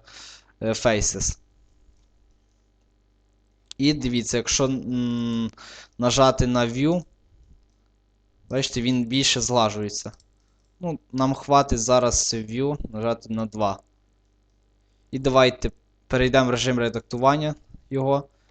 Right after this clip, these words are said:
нажмемо на Ctrl-R і тянемо до самого низу. І все. Така ножка готова.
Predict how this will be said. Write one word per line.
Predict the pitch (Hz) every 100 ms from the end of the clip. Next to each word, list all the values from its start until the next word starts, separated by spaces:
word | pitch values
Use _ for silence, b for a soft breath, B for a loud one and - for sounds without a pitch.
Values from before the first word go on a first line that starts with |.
| _
нажмемо | 123 120 131 127
на | 120
Ctrl-R | - 131 123 120 113 - 143 156 - _ _ _ _ _ _ _ _ _ _ _ _ _
і | 131 156 - -
тянемо | - 139 139 139 123 _ _ _ _ _ _ _ _ _ -
до | 120 120
самого | - 131 123 117
низу. | 117 110 98 98 - - _ _ _ _ _ _ _ _ _ _ _ _ _ _ _ _ 50 _ _ _ _ _ _ _ _
І | 156
все. | - - 214 208 - _ _ _ _ _ _
Така | _ - 127
ножка | 120 117 -
готова. | 110 - 104 98